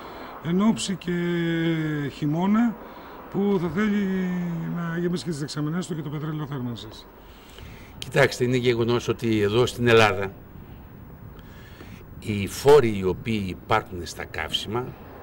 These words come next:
Speaker 2: είναι κατά κάποιο τρόπο, θα έλεγα, ανυπολόγιστοι. Και κάθε μία φορά που θέλουμε επ' τυπωθέση να εξοικονομήσουμε χρήματα,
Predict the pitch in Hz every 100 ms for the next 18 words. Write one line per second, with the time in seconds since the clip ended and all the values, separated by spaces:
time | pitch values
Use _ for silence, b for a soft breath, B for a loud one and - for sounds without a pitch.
0 | - - - - - 117 131 127 113 110
1 | 127 - - 117 113 110 131 131 131 123
2 | 123 117 120 120 98 - - - - -
3 | - - B B B B 117 147 131 139
4 | 135 123 - 113 113 95 B B B B
5 | 117 - 120 107 104 - 87 90 110 104
6 | 101 95 - - 95 92 98 - - 82
7 | - 87 87 90 95 190